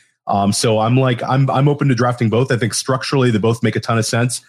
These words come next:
I'm okay in a, in a really heavy wide receiver build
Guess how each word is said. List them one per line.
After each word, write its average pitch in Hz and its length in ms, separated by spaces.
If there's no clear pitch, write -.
I'm 165 160
okay 165 440
in 135 140
a, 120 200
in 120 160
a 113 80
really 123 340
heavy 117 240
wide 110 260
receiver 113 560
build 123 460